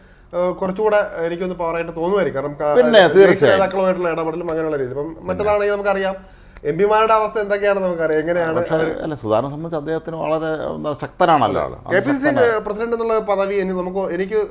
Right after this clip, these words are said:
Speaker 1: തോന്നിയിട്ടുള്ള കാര്യമാണ്. ഏറ്റവും എല്ലാവരും വലിയ, എല്ലാ, ഏറ്റ-, എല്ലാവരും ആഗ്രഹിക്കുന്ന ഒരു പദവി കണ്ടേ കോൺഗ്രസിൽ ഏറ്റവും സമുന്നതമായ ഒരു പദവി, പദവിയായിട്ട് കാണുന്നത്. അപ്പൊ അതുകൊണ്ട് തന്നെ അവർ കുറെ പേര് ആഗ്രഹിക്കുന്നുണ്ട്. അപ്പൊ അതുകൊണ്ട് തന്നെ അത് വിട്ടുപോകാൻ ചിലപ്പോൾ താല്പര്യമില്ല. അതും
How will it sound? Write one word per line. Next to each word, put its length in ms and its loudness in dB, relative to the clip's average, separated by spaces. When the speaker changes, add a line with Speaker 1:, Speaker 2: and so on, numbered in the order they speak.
Speaker 1:
തോന്നിയിട്ടുള്ള 380 -4
കാര്യമാണ്. 280 -4
ഏറ്റവും 340 -6
എല്ലാവരും 400 -4
വലിയ, 400 2
എല്ലാ, 420 0
ഏറ്റ-, 260 -2
എല്ലാവരും 320 2
ആഗ്രഹിക്കുന്ന 460 4
ഒരു 80 2
പദവി 260 -2
കണ്ടേ 160 -4
കോൺഗ്രസിൽ 360 -6
ഏറ്റവും 300 -6
സമുന്നതമായ 600 0
ഒരു 80 -2
പദവി, 240 -2
പദവിയായിട്ട് 520 -6
കാണുന്നത്. 440 -8
അപ്പൊ 160 -8
അതുകൊണ്ട് 220 -4
തന്നെ 100 -4
അവർ 160 0
കുറെ 220 -4
പേര് 140 -4
ആഗ്രഹിക്കുന്നുണ്ട്. 600 -4
അപ്പൊ 140 -4
അതുകൊണ്ട് 240 -2
തന്നെ 120 2
അത് 140 2
വിട്ടുപോകാൻ 400 -2
ചിലപ്പോൾ 220 -4
താല്പര്യമില്ല. 460 -2
അതും 240 -6